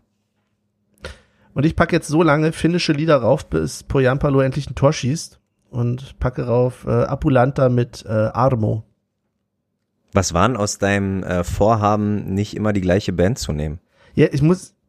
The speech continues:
Speaker 1: ja. Okay,
Speaker 2: Und
Speaker 1: dann, dann
Speaker 2: und kann das sein, dass die vier Follower aus Finnland kommen?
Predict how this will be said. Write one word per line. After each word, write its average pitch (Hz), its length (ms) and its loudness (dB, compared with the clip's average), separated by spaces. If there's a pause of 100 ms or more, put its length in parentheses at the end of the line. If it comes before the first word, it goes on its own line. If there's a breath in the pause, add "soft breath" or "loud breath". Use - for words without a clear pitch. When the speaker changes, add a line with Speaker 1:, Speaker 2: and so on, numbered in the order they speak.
(160)
Speaker 1:
ja. 104 300 -6 (400)
Okay, 185 180 2
Speaker 2:
Und - 80 6
Speaker 1:
dann, 156 160 2
dann 165 420 -4 (360)
Speaker 2:
und 127 180 0
kann 143 200 0
das 139 180 0
sein, 139 160 2
dass 131 180 0
die 127 80 -8
vier 123 200 -4
Follower 127 420 0
aus 98 140 -2
Finnland 165 380 0
kommen? 202 260 -4